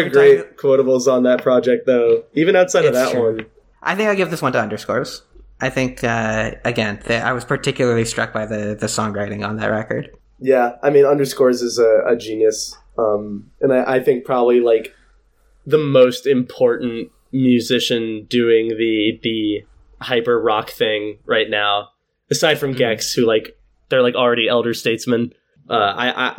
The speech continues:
Speaker 2: I just think that that is, that is the future of, of rock to me, is, is a record like Wall Socket.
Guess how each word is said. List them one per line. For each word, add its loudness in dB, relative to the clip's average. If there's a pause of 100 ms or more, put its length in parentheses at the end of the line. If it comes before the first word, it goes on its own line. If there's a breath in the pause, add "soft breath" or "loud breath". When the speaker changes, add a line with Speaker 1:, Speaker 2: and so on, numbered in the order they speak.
Speaker 2:
I 0
just -6
think -6
that 0 (120)
that 2
is, -6
that 4
is -4
the -6
future 0
of, 0
of -2
rock 0 (140)
to 0
me, 0 (100)
is, 4
is 0
a 4
record 2
like -2
Wall 2
Socket. -2